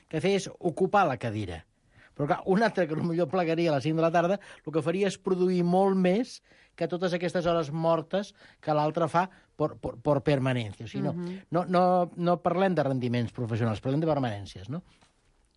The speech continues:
Speaker 1: I, per l'altra banda, la família, al tanto, perquè, clar, avui en dia, potser no el cent per cent, però, vamos, majoritàriament a totes les famílies,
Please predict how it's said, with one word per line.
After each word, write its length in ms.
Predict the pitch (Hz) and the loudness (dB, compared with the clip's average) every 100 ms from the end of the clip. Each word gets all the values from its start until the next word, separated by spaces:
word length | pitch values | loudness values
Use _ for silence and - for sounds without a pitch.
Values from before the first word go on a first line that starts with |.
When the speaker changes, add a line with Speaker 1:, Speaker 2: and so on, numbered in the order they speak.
| - | -8
Speaker 1:
I, 100 | 156 | -6
per 120 | 143 | -4
l'altra 260 | 131 147 151 | -4 -2 0
banda, 200 | 165 156 | 0 0
la 80 | 135 | -2
família, 440 | 135 147 160 185 196 - - _ | -2 0 2 0 -4 -14 -20 _
al 180 | - 123 | -6 -6
tanto, 280 | 117 117 160 | -4 -2 -2
perquè, 140 | 151 120 | -2 0
clar, 180 | 143 131 - - - | -2 -2 -10 -20 -12
avui 260 | 110 123 | -6 -2
en 120 | 120 117 | -2 0
dia, 320 | 131 160 - 98 98 | 0 0 -2 -12 -14
potser 320 | - 104 - 113 | -12 -12 -8 -8
no 80 | |
el 80 | 104 | -6
cent 160 | - 107 | -6 -8
per 140 | 98 | -8
cent, 180 | - 123 | -8 -6
però, 120 | 113 113 | -4 -6
vamos, 240 | 107 90 - - _ 120 131 117 | -6 -10 -18 -20 _ -2 -2 -2
majoritàriament 800 | 127 123 127 123 120 117 113 110 - | -2 -2 -2 -2 -2 -4 -6 -8 -16
a 40 | 117 | -14
totes 280 | 110 107 | -10 -8
les 140 | 110 110 | -8 -8
famílies, 480 | 117 120 117 107 | -6 -4 -4 -6